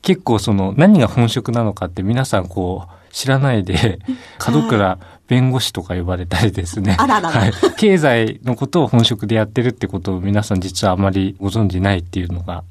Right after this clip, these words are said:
Speaker 1: あるんですけれども。
Speaker 2: 数多くの著書が発表されてはいるのですが、過激なタイトルが多いですよね、なんだか。
Speaker 1: そうですね。
Speaker 2: ちょ
Speaker 1: まあ、出版社の方はどうしてもこう、マーケティングっていうところがありますんで、
Speaker 2: はい。
Speaker 1: ちょっとこう、奇をてらったタイトルにはなってるんですけれども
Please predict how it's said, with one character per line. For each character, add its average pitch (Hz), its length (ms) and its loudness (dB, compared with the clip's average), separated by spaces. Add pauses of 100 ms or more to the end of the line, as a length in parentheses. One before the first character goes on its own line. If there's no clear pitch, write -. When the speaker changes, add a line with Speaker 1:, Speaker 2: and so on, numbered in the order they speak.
(120)
Speaker 1:
あ 101 80 -2
る 90 100 -2
ん 85 80 0
で 85 80 0
す - 80 -10
け 90 120 -8
れ 87 60 -8
ど 90 80 -10
も。 90 320 -8 (320)
Speaker 2:
数 - 240 2
多 254 140 4
く 185 120 -4
の 175 100 2
著 180 200 0
書 202 220 2
が 175 220 -2
発 - 260 -10 (160)
表 269 160 4
さ 233 100 -2
れ 240 140 2
て 233 100 -2
は 214 140 4
い 214 80 4
る 220 80 0
の 214 120 4
で 180 120 -4
す - 160 -12
が、 190 320 -2 (500)
過 247 180 2
激 587 380 -2
な 554 80 -2
タ 539 180 -6
イ 605 120 2
ト - 140 -2
ル 453 100 4
が 180 80 0
多 294 100 4
い - 60 0
で 269 100 -4
す 233 160 -4
よ 180 100 2
ね、 180 320 -4
な 202 140 2
ん 208 80 4
だ 165 140 -2
か。 - 220 -8 (100)
Speaker 1:
そ 214 220 4
う 202 40 6
で 151 80 4
す 202 120 2
ね。 - 40 -6
Speaker 2:
ち 123 80 2
ょ 120 60 4
Speaker 1:
ま 120 180 2
あ、 - 160 -16
出 - 180 -10
版 185 200 2
社 170 120 2
の 113 120 2
方 98 640 -2
は 123 260 2
ど 117 140 0
う 117 40 0
し - 60 -12
て 127 80 0
も 92 200 0
こ 95 200 -4
う、 - 20 -6
マ 104 160 2
ー 120 60 0
ケ 135 160 2
テ 131 100 -2
ィ 123 80 2
ン 120 60 2
グ 117 80 0
っ - 20 0
て 113 160 -4
い 117 40 4
う 107 40 -4
と 113 100 -6
こ 120 120 -4
ろ 107 100 0
が 95 100 -4
あ 90 40 -2
り 92 100 -8
ま 92 140 -8
す - 180 -10
ん 90 140 -6
で、 113 180 2
Speaker 2:
は 185 220 -6
い。 - 20 -8
Speaker 1:
ち 170 60 0
ょ - 20 0
っ - 20 0
と 104 120 0
こ 101 140 -4
う、 90 60 -4
奇 127 200 0
を 101 100 2
て 98 140 -4
ら 92 140 -4
っ - 20 -8
た 90 180 -6
タ 107 160 -2
イ 98 80 0
ト - 140 -12
ル 87 100 -6
に 87 140 -4
は 87 180 -8
な 104 120 0
っ 101 40 -8
て - 140 -10
る 90 100 -6
ん 90 80 -6
で 87 80 -6
す 87 100 -12
け - 120 -10
れ 90 80 -6
ど 90 80 -10
も 104 320 2